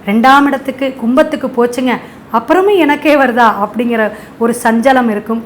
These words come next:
கஷ்டமா இருக்கும். இருந்தாலும் உங்களோட இடம் தானே, மகரம் அப்படிங்கிறது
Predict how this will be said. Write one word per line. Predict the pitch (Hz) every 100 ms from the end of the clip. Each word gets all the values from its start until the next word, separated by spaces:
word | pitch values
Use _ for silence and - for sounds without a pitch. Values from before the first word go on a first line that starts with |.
| -
கஷ்டமா | 208 - 240 233
இருக்கும். | 220 208 196 - - -
இருந்தாலும் | 208 214 226 226 220 208
உங்களோட | 220 269 302 320 294 262
இடம் | 226 226
தானே, | 220 214 214 - - 208
மகரம் | 208 262 311 311 214
அப்படிங்கிறது | 202 220 208 196